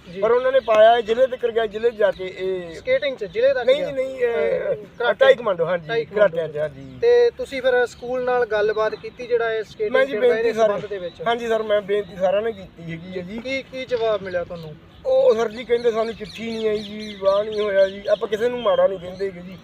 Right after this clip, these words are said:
Speaker 1: ਹੂੰ।
Speaker 2: ਨਾ ਹੀ ਆਪਾਂ ਕਹਿਣਾ ਚਾਹੁੰਦੇ ਹੈਗੇ ਆ ਜੀ,
Speaker 1: ਹੂੰ।
Speaker 2: ਕਿਉਂਕਿ ਕੱਲ੍ਹ ਬੱਚੇ ਦੀ ਭਵਿੱਖ ਦੀ ਗੱਲ ਆ, ਅੱਜ ਨਹੀਂ ਤਾਂ ਇਹ ਕੱਲ੍ਹ ਖੇਡ ਲੂਗਾ ਨਾ ਜੀ।
Speaker 1: ਹੂੰ।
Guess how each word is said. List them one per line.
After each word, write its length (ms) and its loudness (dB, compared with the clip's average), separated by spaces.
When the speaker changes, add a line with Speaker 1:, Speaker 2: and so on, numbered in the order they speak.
Speaker 1:
ਹੂੰ। 140 -10
Speaker 2:
ਨਾ 120 4
ਹੀ 140 2
ਆਪਾਂ 160 2
ਕਹਿਣਾ 240 2
ਚਾਹੁੰਦੇ 260 -6
ਹੈਗੇ 280 -6
ਆ 40 -6
ਜੀ, 180 -14
Speaker 1:
ਹੂੰ। 140 -14
Speaker 2:
ਕਿਉਂਕਿ 220 2
ਕੱਲ੍ਹ 540 2
ਬੱਚੇ 240 -4
ਦੀ 80 -8
ਭਵਿੱਖ 300 -4
ਦੀ 160 -8
ਗੱਲ 180 2
ਆ, 160 2
ਅੱਜ 140 -2
ਨਹੀਂ 140 -8
ਤਾਂ 100 4
ਇਹ 80 0
ਕੱਲ੍ਹ 200 -4
ਖੇਡ 220 -12
ਲੂਗਾ 280 -8
ਨਾ 120 -6
ਜੀ। 60 -10
Speaker 1:
ਹੂੰ। 240 -12